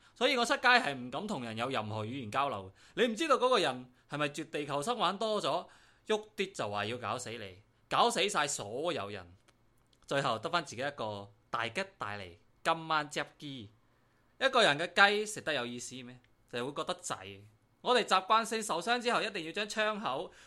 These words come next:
對準傷害我哋嘅人。有時候搵唔到敵人呢，甚至會對準身邊人發火。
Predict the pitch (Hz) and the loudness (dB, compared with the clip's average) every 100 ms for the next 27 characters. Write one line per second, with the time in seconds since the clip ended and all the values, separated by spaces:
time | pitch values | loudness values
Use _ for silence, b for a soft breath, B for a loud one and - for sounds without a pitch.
0 | B 151 156 147 147 175 - 196 208 190 | B 0 0 0 -4 -4 0 2 2 -2
1 | 120 101 113 104 101 95 90 b b b | -6 -8 -10 -12 -12 -14 -18 b b b
2 | 226 247 160 240 202 220 214 139 131 185 | 2 4 4 4 2 -2 -2 -2 -2 -2
3 | 208 143 120 165 147 147 - 147 147 147 | -2 -4 -8 -6 -6 -8 -6 -2 -2 -4
4 | 131 160 - 196 190 185 175 160 135 95 | -6 -6 -6 -4 -4 -6 -10 -10 -10 -10
5 | 113 104 - 98 | -10 -10 -14 -20